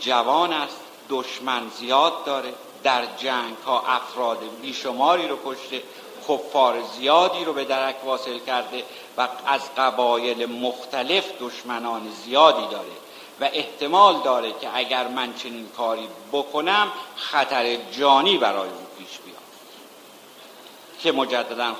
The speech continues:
خداوند می‌فرماید که تو به وظیفه خودت عمل کن و اون چرا که ما دستور می‌دیم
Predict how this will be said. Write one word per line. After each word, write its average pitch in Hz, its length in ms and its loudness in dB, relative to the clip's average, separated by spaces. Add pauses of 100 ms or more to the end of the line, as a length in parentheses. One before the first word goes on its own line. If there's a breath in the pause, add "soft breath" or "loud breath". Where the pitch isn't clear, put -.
خداوند 110 480 0
می‌فرماید 104 760 -2 (100)
که 202 180 0 (340)
تو 202 380 4 (180)
به 135 120 2
وظیفه 113 680 -2 (120)
خودت 120 260 0 (220)
عمل 185 340 6
کن 147 580 2 (440 loud breath)
و 135 40 6
اون 202 320 6
چرا 127 240 0
که 123 120 -2
ما 120 180 2
دستور 117 520 -2
می‌دیم 107 420 -8